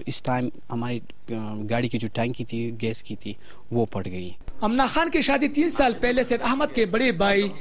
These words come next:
Speaker 2: याहिया खान से बरतानिया में हुई थी। बाईस अगस्त दो हज़ार आठ को कुजाबांडे में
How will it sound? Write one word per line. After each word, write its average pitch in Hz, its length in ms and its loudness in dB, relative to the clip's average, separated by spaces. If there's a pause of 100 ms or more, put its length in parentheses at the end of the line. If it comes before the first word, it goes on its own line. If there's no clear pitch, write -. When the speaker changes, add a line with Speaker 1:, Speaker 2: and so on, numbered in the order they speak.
(200)
Speaker 2:
याहिया 214 280 4
खान 285 140 2
से 262 160 4
बरतानिया 208 500 4
में 196 140 2
हुई 196 200 4
थी। 190 240 2 (420)
बाईस 311 300 6
अगस्त 247 280 4
दो 311 160 4
हज़ार 233 380 4
आठ 294 260 4
को 220 160 6
कुजाबांडे 233 600 4
में 208 260 2